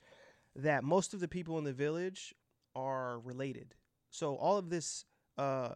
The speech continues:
yuba-, yobai and a lot of these arranged marriages and relationships are amongst people who are actually family. Um, so it's like, it's an incest village, yo. It's very, in-, but again, nineteen thirties,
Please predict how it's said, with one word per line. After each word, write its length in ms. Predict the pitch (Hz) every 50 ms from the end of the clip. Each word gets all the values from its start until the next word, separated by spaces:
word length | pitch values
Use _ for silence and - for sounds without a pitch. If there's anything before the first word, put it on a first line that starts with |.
| - -
yuba-, 380 | 127 120 139 156 156 147 - - -
yobai 720 | 139 147 156 165 165 160 156 156 156 156 156 156 - -
and 80 | 120
a 60 | 120 120
lot 200 | 131 139 147 151
of 80 | 139
these 300 | 135 143 139 131 117 - -
arranged 480 | 131 120 123 131 139 143 147 139 123 123
marriages 680 | 127 131 139 147 147 143 135 147 147 147 147 147 131
and 180 | 127 117 117 120
relationships 720 | 131 131 135 139 135 147 143 - - 147 143 139 - - - - - - - - _ _ -
are 240 | 143 143 143 139
amongst 380 | - 143 147 160 165 156 - -
people 460 | - 180 165 - 156 151 151 147 147 147
who 220 | 165 175 156 -
are 320 | - 147 143 135 127 123 - - _ _ _ _ _ _ _ _ _ _ _ _ -
actually 680 | 131 147 160 - - - 151 139 143 139 135 127 117 - _ _ _ _ _ _ _ _ _ _ _ _ _ _ _
family. 480 | - 170 190 220 190 139 123 120 - - _ _ _ -
Um, 260 | 139 139 135 135 135
so 120 | - 165 170
it's 160 | 160 - -
like, 120 | 165 151 -
it's 140 | 165 - -
an 60 | -
incest 420 | 196 208 208 - 160 139 131 -
village, 380 | 139 131 123 110 - - - -
yo. 200 | 123 131 135 135
It's 140 | 143 139 -
very, 280 | 135 147 156 151 147
in-, 100 | 151 139 -
but 100 | 151 151
again, 200 | 151 143 123 - - _ - - -
nineteen 280 | - 147 143 - 151 139
thirties, 420 | - 151 139 135 139 135 131 -